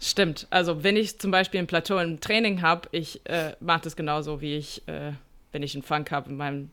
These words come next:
Leben, wär so, ich gucke so, was sind alle, was sind die Teile, was kann ich jetzt ändern?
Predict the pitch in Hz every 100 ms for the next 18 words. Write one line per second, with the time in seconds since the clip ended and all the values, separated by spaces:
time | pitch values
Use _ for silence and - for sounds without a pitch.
0 | _ _ _ 151 151 147 151 143 151 143
1 | 139 143 143 139 143 143 - - - 160
2 | 170 143 139 151 147 151 143 - 151 147
3 | 143 147 143 _ _ _ _ _ - 175
4 | 175 196 175 - 151 156 185 220 240 151
5 | 156 - 165 165 156 147 - - 151 165
6 | 196 220 233